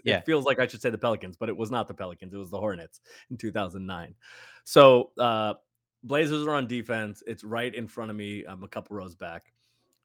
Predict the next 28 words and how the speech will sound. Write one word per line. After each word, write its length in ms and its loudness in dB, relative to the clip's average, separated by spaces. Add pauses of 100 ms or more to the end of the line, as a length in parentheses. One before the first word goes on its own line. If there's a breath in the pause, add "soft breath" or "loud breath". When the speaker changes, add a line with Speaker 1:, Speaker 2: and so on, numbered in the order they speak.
Speaker 2:
And, 580 -4 (880 soft breath)
you 120 -2
know, 140 6
like, 240 2
in 160 -2
the 60 0
post, 540 -2
a 60 -4
lot 240 -2
of 100 -6
guys 480 -4
will 460 -10 (240)
put 200 -10
their 180 -4
hand 380 -8
out, 240 -2
like, 140 -8
kind 160 -6
of 60 -6
make, 260 -4
like, 180 -6
a, 180 -4 (160)
you 120 -8
know, 80 -8
the 80 -10
little 220 -6
arm 260 -4
bar 380 -2